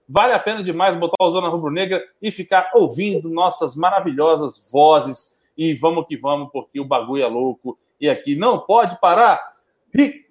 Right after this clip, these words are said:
Rodrigo, vamos falando de Rodolfo Landim na Sport T V ontem, no Sport T V, como quiserem definir. É, é, ele respondeu várias perguntas, né? Ah, no Twitter, vem muita gente elogiando a postura do presidente do Flamengo, alguns criticando,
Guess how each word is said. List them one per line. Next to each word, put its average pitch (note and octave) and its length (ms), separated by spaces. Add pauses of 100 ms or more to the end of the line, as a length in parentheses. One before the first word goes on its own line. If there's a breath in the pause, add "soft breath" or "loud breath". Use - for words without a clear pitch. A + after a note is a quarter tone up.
(120)
Rodrigo, F#3 640 (160)
vamos A3 320
falando F#3+ 640
de D3+ 360 (220)
Rodolfo D#3+ 380
Landim D3+ 400 (160)
na E3+ 160
Sport D#3 300
T C#3+ 100
V D3 140
ontem, D#3+ 340
no D#3+ 180
Sport - 300
T C3+ 80
V, C#3+ 200
como C#3 220
quiserem C3 380
definir. C3 540 (400 soft breath)
É, D#3+ 140
é, A#3 540
ele C4+ 280
respondeu E3 640
várias D3+ 500
perguntas, A#2+ 800
né? F#3 180 (340 loud breath)
Ah, D3+ 300
no F#3 180
Twitter, E3 560
vem D3+ 280
muita F#3 420
gente E3 300
elogiando D#3 680
a - 60
postura D3+ 360
do C3 140
presidente C3 360
do A2+ 60
Flamengo, E3+ 520
alguns F3+ 400
criticando, F3 760